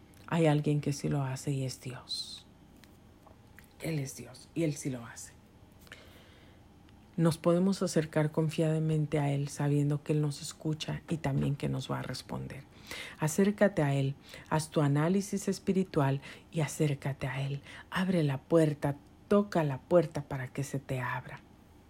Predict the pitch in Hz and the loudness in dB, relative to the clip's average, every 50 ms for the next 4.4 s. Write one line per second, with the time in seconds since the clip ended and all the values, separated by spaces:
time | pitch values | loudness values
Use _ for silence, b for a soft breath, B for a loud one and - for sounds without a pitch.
0 | - - 156 160 160 160 165 160 147 143 - - 160 156 156 - 151 147 143 147 | -4 0 2 2 2 2 2 0 0 0 0 0 0 2 2 0 0 0 0 -2
1 | - 147 143 - - 139 135 131 - - - 170 160 156 147 - 143 143 139 131 | -4 -6 -4 -4 -4 -4 -4 -4 -4 -4 -2 0 0 0 0 0 -2 -4 -4 -6
2 | - - 143 135 135 135 135 131 131 131 - - - - - B B B B B | -6 -4 -4 -2 -2 -2 -2 -2 -4 -6 -8 -10 -14 -14 -16 B B B B B
3 | B B B B B B - - - - 170 165 170 156 156 - 156 147 143 143 | B B B B B B -10 -6 -2 0 0 0 0 0 -2 -2 0 0 0 0
4 | - - 156 151 - 151 143 | 0 0 0 0 0 -2 -4